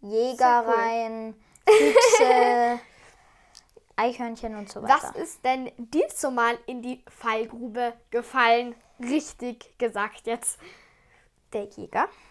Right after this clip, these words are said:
Speaker 2: Uh, der Jäger. Hast du da Probleme gekriegt?
Speaker 1: Nee, ich habe ihm raus, ähm, geholfen und, ähm, ja. Der hat sich ganz schnell davon gemacht, dass er nicht wieder in eine von meinen Fallen reinfällt.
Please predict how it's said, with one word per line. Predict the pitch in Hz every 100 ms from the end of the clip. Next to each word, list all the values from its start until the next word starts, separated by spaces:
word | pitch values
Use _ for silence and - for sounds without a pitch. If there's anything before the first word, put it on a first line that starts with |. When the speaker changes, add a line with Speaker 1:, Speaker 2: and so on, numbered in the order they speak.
| _ _ _ _ _ 330
Speaker 2:
Uh, | 359 - _
der | 214
Jäger. | 214 214 226 285
Hast | 269 220
du |
da | 214
Probleme | - 208 202 226
gekriegt? | 254 403 403 _ _ _ _ _ _ _ -
Speaker 1:
Nee, | 208 214 214 208
ich | -
habe | 214
ihm | 214 214
raus, | 196 202 240 - - -
ähm, | 220 220
geholfen | - 214 226 240 247 262 _ _ -
und, | 226 233 220
ähm, | - 208 208 202
ja. | 202 180 180 - _ _ _ _ _ _ - _ _ _ _ _ _ _ _
Der | 208
hat | 233
sich | - 240
ganz | - 202 269 294 -
schnell | 262 254 269
davon | 254 254 240 269
gemacht, | 269 277 262
dass | 254
er | 240
nicht | 240 233
wieder | 254 214
in | 180
eine | 175 196
von | 196 196
meinen | 190 190
Fallen | 202 190
reinfällt. | 190 196 202 269